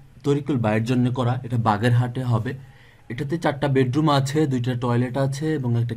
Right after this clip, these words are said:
কিচেন আছে এবং একটা, আহ, ড্রয়িং ডাইনিং আলাদা আছে। তো এটা আপনারা পনেরোশো চুয়াত্তর স্কয়ার ফিট হলেই কিন্তু আপনারা এই সুন্দর বাড়ির ডিজাইনটি করতে পারবেন। থ্রি পয়েন্ট সিক্স শতাংশ জমি হলেই এই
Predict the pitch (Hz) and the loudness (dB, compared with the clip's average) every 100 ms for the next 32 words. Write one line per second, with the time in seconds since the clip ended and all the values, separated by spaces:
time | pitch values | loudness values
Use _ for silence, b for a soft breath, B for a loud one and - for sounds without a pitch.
0 | - 135 135 139 110 95 - 113 165 123 | -8 -6 -4 -2 -2 -2 -4 -2 -2 -4
1 | 107 113 117 - 139 - - - - - | -2 0 -2 -2 -4 -4 -10 -20 -20 -20
2 | - - 110 107 104 101 107 120 120 104 | -14 -4 -2 0 -2 -2 0 4 4 4
3 | 98 95 90 90 87 - 110 B B B | 0 -4 -4 -6 -8 -12 -18 B B B
4 | - 160 151 131 147 139 - - - - | 0 0 0 -2 -2 -2 -4 -10 -14 -8
5 | 120 127 135 131 135 139 135 143 139 143 | -6 -4 -4 -4 0 2 0 -2 -4 -4
6 | 139 143 139 139 120 135 107 107 117 120 | -2 -2 -2 -4 -4 -4 -2 0 0 0
7 | 117 101 - 104 143 B B B B 110 | 0 -2 -4 -2 -4 B B B B 0
8 | 110 - 120 120 113 98 92 92 90 85 | 0 0 2 4 4 0 -2 -4 -6 -6
9 | 98 95 92 92 92 90 85 76 71 - | -4 -6 -6 -8 -8 -6 -8 -8 -12 -16
10 | b b b - 123 127 143 143 139 143 | b b b 0 0 2 0 0 0 -2
11 | 139 127 127 123 123 127 127 120 110 110 | 0 -2 -2 -2 -2 -2 0 2 2 2
12 | 110 95 | 2 0